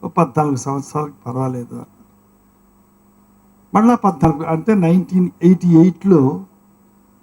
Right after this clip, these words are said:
నాకు అటాక్, హార్ట్ అటాక్ వచ్చింది. వస్తే మళ్ళీ వెళ్ళాను. వెళితే ఇక్కడున్న మా అమ్మాయి సుశీల, ఆవి-, ఆయన, ఆవిడ భర్త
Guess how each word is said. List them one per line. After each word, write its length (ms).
నాకు 240
అటాక్, 440
హార్ట్ 340
అటాక్ 260
వచ్చింది. 260
వస్తే 200
మళ్ళీ 300
వెళ్ళాను. 300
వెళితే 500
ఇక్కడున్న 380
మా 240
అమ్మాయి 300
సుశీల, 600
ఆవి-, 320
ఆయన, 260
ఆవిడ 280
భర్త 500